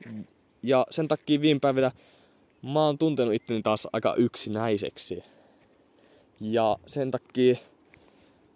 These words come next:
öö, myöskin nää, niinku, ulos meneminen, ihmisten ilmoilla oleminen, on tuntunut jotenkin vähän,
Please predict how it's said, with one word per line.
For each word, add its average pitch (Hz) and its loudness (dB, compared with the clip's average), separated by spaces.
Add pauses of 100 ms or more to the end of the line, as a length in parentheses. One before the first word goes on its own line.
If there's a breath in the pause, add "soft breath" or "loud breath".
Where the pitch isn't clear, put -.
(140)
öö, 123 4
myöskin 123 2
nää, 120 2 (640 loud breath)
niinku, 113 -2 (800 soft breath)
ulos 135 6
meneminen, 113 2 (240)
ihmisten 113 -2
ilmoilla 107 2
oleminen, 104 0 (540 soft breath)
on 131 -6
tuntunut 123 2
jotenkin 110 2
vähän, 101 -6